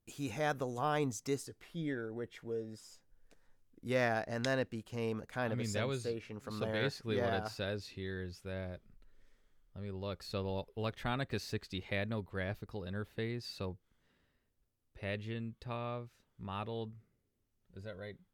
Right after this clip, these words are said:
Speaker 2: Pajitnov?
Speaker 1: Mm-hmm. Yeah, that's right.
Speaker 2: Modeled the field and pieces using spaces and brackets. So forty-five lines of eighty, um,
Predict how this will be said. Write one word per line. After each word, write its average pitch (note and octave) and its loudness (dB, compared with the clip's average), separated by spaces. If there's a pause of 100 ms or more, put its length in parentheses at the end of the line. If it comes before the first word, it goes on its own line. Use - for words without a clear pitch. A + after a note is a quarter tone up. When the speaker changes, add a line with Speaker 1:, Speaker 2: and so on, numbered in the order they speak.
(140)
Speaker 2:
Pajitnov? A2+ -8
Speaker 1:
Mm-hmm. G3 0
Yeah, G#3 -4
that's E3 -8
right. A#2 -6
Speaker 2:
Modeled A#2 6
the G#2+ 4
field A2+ 2
and G2+ 2
pieces G#2 -2
using G2 0
spaces G2 -2
and F2+ -4
brackets. F2+ -4 (120)
So F#2+ -2 (120)
forty-five A2+ 2
lines G2+ 2
of F#2 -2 (100)
eighty, G#2+ 0 (760)
um, F2+ 0